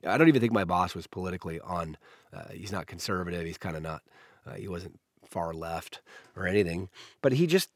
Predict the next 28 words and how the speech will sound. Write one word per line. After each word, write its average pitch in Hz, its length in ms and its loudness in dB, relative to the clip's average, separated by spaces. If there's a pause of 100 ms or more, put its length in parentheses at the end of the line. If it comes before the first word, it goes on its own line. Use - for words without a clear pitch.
(160)
finally 160 300 6
stopped, - 560 -2
I 98 140 -4
think, 101 360 -2 (100)
the 95 520 -6
D 107 180 0
E 101 60 2
I 92 100 0
instructor 107 400 0
'cause 110 160 -2
he 110 100 0
felt - 440 0
like 95 400 -4 (500)
it 123 80 0
was 110 160 2
obviously, 98 800 0 (340)
um, - 300 -14
politicized 143 800 2
and 110 160 -2
just 117 160 -4
said, 123 200 0
"Why 143 200 -2
does 220 140 2
this 190 160 0
have 135 260 -4
to 135 80 -4
be 123 120 2
political? 101 640 -2